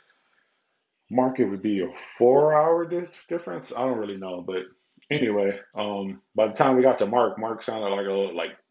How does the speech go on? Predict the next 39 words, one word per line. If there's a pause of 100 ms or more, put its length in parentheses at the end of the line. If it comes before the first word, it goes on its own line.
(120)
like
fucking
Snoop
Dogg
in
there.
His
voice
was
real
low.
He
was
tired
or
whatever,
and
I
mentioned
to
him,
he
was
like,
"Well,
it's
eleven
thirty
and
no
one
really
communicated
with
me,"
so
I
was
like,